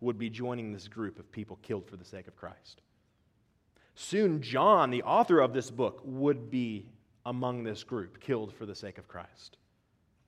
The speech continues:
In God's sovereign plan, there is still more blood that is going to be shed.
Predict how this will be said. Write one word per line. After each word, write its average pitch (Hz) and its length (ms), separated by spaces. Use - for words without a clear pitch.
In 139 140
God's 170 520
sovereign 165 480
plan, 151 640
there 135 180
is 127 220
still 175 920
more 143 560
blood 117 800
that 107 120
is 101 200
going 113 460
to 110 240
be 104 220
shed. 95 360